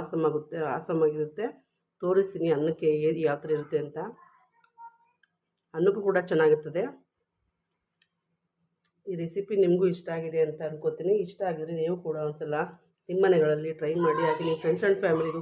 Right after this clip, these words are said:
ಕೂಡ ಶೇರ್. So ನಾನು ದೋಸೆ ಮಾಡಿದೆ ಅಂತ ಹೇಳಿದೆ ಅಲ್ವಾ, ದೋಸೆ ರೈಸು ಎರಡೂ ಮಾಡಿದೆ. ದೋಸೆಗಂತೂ ಚೆನ್ನಾಗಿತ್ತು, ಹಾಗೆ ಎಲ್ಲದಕ್ಕೂ ಕೂಡ ಚಿಕನ್ ಮಸಾಲ ತುಂಬ ಚೆನ್ನಾಗಿತ್ತು ಮಾತ್ರ. ಹಾಗೆಯೇ ಇವಾಗ ದೋಸೆ ತಿಂದಾದ್ಮೇಲೆ ಇವಾಗ ನಾನು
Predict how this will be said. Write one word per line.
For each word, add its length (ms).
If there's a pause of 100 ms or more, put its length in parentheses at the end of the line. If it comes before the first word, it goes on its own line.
ಕೂಡ 120 (120)
ಶೇರ್. 200 (440)
So 60 (120)
ನಾನು 160 (100)
ದೋಸೆ 320
ಮಾಡಿದೆ 320
ಅಂತ 200
ಹೇಳಿದೆ 240
ಅಲ್ವಾ, 160 (120)
ದೋಸೆ 360
ರೈಸು 260 (140)
ಎರಡೂ 240 (100)
ಮಾಡಿದೆ. 400 (380)
ದೋಸೆಗಂತೂ 840 (400)
ಚೆನ್ನಾಗಿತ್ತು, 540
ಹಾಗೆ 260
ಎಲ್ಲದಕ್ಕೂ 420 (100)
ಕೂಡ 120 (260)
ಚಿಕನ್ 340
ಮಸಾಲ 400 (120)
ತುಂಬ 260
ಚೆನ್ನಾಗಿತ್ತು 560
ಮಾತ್ರ. 200 (120)
ಹಾಗೆಯೇ 340
ಇವಾಗ 160 (600)
ದೋಸೆ 340
ತಿಂದಾದ್ಮೇಲೆ 640 (240)
ಇವಾಗ 200 (120)
ನಾನು 120